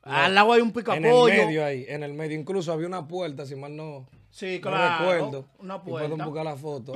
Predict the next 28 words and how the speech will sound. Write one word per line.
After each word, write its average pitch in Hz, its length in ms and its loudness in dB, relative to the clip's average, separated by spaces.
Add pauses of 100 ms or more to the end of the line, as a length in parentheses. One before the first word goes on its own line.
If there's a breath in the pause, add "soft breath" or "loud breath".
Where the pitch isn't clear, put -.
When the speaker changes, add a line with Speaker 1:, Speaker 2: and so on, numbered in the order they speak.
Speaker 2:
Había 135 200 -6
una 156 200 -8
puerta 151 320 -10
ahí, 139 160 -10
estaba 156 520 -10
en 165 80 -10
el 147 120 -12
medio. 131 560 -12 (460)
Ahí 131 240 -10
creo 156 240 -8
que 185 100 -8
ahí 175 160 -4
ahora 170 320 -6
lo 160 120 -8
que 147 140 -10
hay 160 160 -6
es 160 220 -10
un 147 160 -14
almacén. 127 640 -14 (680)
Eh, 123 380 -10 (460)
hacía 135 340 -8
frontera 156 440 -8
con 143 140 -12
el 127 120 -10
patio 147 400 -10
del 139 140 -8
antiguo 131 500 -12
cable, 139 600 -12